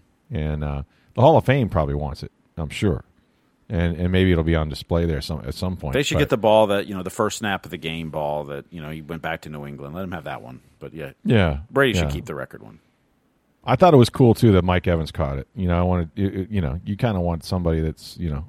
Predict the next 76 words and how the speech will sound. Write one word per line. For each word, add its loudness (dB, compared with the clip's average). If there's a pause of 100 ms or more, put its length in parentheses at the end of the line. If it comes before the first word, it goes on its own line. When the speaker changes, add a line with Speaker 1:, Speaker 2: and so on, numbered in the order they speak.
Speaker 1:
of -4
substance. -6 (500)
Gronk 2
wasn't 6
there, 2
so, -2 (600)
you -4
know, -2
who 2
would 4
it 0
be, 0
A 0
B -2
or, -8 (380)
or, -10
uh, -12
or -8
Mike? -8 (720)
So -4
it 0
was -4
cool. -6
It -16
was -8
cool 0
that -2
Mike -8
got -6
it. -12 (1300)
All 6
right, 4
thanks 6
for 6
your 10
question. 8
We'll 4
get 4
to 4
more 10
of 10
those 10
as 6
the 2
week 4
goes 6
on, 4
and 0
tomorrow 4
we'll 8
talk 2
a 0
little 4
college 4
football. 6
Matt 4
Baker 6
will 10
tell 6
me 2
why 6
I 6
shouldn't 2
have 4
been 6
yada, 6
yada, 4
yada 6
about 4
Kentucky, 2
as 2
it -2
turns 0
out, 6
in -2
Florida. 4